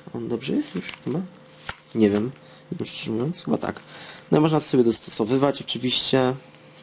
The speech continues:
do preferencji własnych,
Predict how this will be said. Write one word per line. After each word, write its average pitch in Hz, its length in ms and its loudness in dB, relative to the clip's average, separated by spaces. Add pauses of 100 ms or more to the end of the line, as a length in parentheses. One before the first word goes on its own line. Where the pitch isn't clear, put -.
(1200)
do 113 400 2 (480)
preferencji 107 880 0 (1200)
własnych, 104 880 2